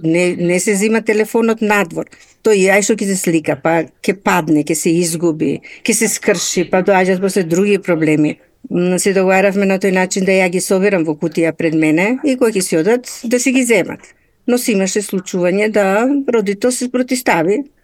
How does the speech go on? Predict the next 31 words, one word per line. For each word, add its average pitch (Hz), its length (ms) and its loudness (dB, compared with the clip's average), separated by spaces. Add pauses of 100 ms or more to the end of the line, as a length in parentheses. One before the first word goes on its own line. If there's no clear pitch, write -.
(140)
Која 220 220 4
е 190 40 -6
таа 185 140 2
сигурност 180 460 0
дека 175 180 -2
и 160 60 -2
ке 175 120 -2
вас 160 200 0
се 156 100 -4
сигурни? 151 420 0
А 170 100 2
мене 190 260 2
за 185 80 0
сигурност 180 500 -2
не 180 140 0
зборам, 180 360 0
зборам 185 340 0
за 170 140 0
начинот 202 580 -2 (340)
дека 208 220 0
треба 202 300 2
да 214 100 0
се 240 140 -2
изолираат 240 600 2
малку 190 320 0
за 185 140 0
тој 190 200 0
период 190 380 0
во 180 80 -2
школа 170 460 0
со, 165 220 -6